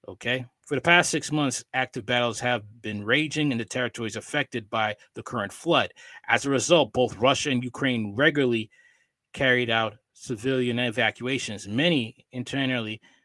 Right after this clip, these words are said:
displaced persons and refugees moved to other re-, Russian regions from the floodplain, from the floodplain. However, it represents yet another calamity for the local population and has made moving very irrelevant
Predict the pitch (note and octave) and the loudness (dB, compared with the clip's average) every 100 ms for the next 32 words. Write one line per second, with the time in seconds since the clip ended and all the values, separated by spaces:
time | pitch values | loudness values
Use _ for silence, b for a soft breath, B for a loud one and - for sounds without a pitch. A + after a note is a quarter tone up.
0 | b A#2+ - - A#2+ - C#3+ C#3+ - B2+ | b -10 -8 -4 -4 -4 -2 -2 -2 -4
1 | A2+ B2 - A#2 B2 A2+ - b b b | 0 0 -2 -6 -4 -4 -8 b b b
2 | b A#2 D3 D#3+ C#3+ - _ _ - - | b -2 4 4 2 -6 _ _ -6 -2
3 | A#2+ A#2 A2 A#2 _ _ - A#2+ C3 A2+ | 0 0 -2 -8 _ _ -10 -6 -6 -4
4 | A#2+ - A2+ A2 C#3+ A#2 G2+ - _ _ | -4 -2 -6 -2 -2 -2 -8 -10 _ _
5 | - B2+ A#2+ A2 - A#2+ G#2+ - - D3+ | -10 -4 -2 -4 -4 -4 -4 -10 -8 -4
6 | A#2 G#2 C3+ B2 - D3+ - A2+ G#2 A#2+ | -4 -6 -6 -6 -4 -4 -4 -8 -2 -2
7 | B2 D3+ C3 A2+ G#2 - C3 - B2 B2 | 0 0 0 -4 -12 -4 -2 -2 -4 -4
8 | A#2 A#2 A2+ A2 B2 C#3 D3 C#3+ C3 A#2+ | -2 -2 0 0 -2 -2 -4 -2 0 0
9 | A2 G2+ b b b B2+ A2+ A2+ B2 C3+ | -6 -8 b b b -6 -2 -2 -2 -2
10 | A#2 A2 A2+ G#2 A2 G#2 G#2 A2 A#2+ A#2 | -2 -2 -6 -6 -6 -6 -6 -4 -2 -2
11 | G2+ C3+ C#3 C#3 C3 b b G#2+ B2 D3+ | -2 -4 0 -2 -2 b b -4 2 2
12 | D#3+ A#2+ G#2+ C#3+ C3 A2+ G#2 - | 0 -4 0 2 2 -2 -10 -12